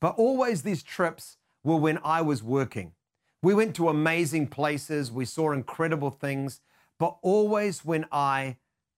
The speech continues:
was working, never when I was fully in the moment, never when everything was completely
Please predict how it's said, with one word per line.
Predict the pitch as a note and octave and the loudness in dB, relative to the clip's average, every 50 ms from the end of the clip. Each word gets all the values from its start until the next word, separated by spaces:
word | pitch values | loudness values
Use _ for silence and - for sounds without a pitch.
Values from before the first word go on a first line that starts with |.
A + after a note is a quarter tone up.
| _ _ | _ _
was | - B2 A#2+ C3 A2+ F#2+ | -6 -2 0 0 0 0
working, | A2 A2+ C3 C3+ C3+ C3 - B2 F#2+ E2+ - _ _ _ _ _ _ _ _ | -2 0 2 0 0 -2 -4 -10 -10 -12 -12 _ _ _ _ _ _ _ _
never | - C#3+ F3+ G#3 A3 F#3+ B3+ B3 | 0 0 2 2 2 2 0 2
when | G#3+ A3+ G#3 G3 | 2 2 0 2
I | F#3 F3 | 0 0
was | E3+ E3 D3+ - - | 0 0 0 -2 -6
fully | _ _ - F3 F3+ E3+ E3+ D#3+ D#3+ - - | _ _ -4 -2 0 2 2 0 0 -2 -4
in | D3 C#3+ C#3+ C#3+ C#3 C#3 C3+ _ | -2 0 0 0 0 -2 -4 _
the | - A2 - B2+ | -14 -8 -6 -4
moment, | B2 B2 B2 B2+ B2 A2+ G2+ F#2 - _ _ _ - | 0 0 0 0 0 -2 -4 -8 -12 _ _ _ -6
never | A#2+ C#3 D3+ F3+ G3 F3 G#3 | -2 0 0 0 2 2 0
when | F#3+ E3+ F3 E3 D#3+ D#3+ | 2 2 0 0 -2 -2
everything | - D#3+ C#3+ B2+ D#3 D3+ C#3+ - D#3 D3 D3 C#3+ C#3+ - _ _ _ _ | -4 -6 -4 -2 -4 -4 -4 -4 -4 -2 -2 -4 -6 -10 _ _ _ _
was | - D3 C3+ - | -4 -4 -4 -4
completely | - - C#3+ B2+ - - C3+ C3+ B2+ B2 - A#2+ A#2 A2+ A#2 - | -4 -4 -4 -4 -4 -4 -4 -4 -4 -4 -4 -8 -8 -8 -8 -10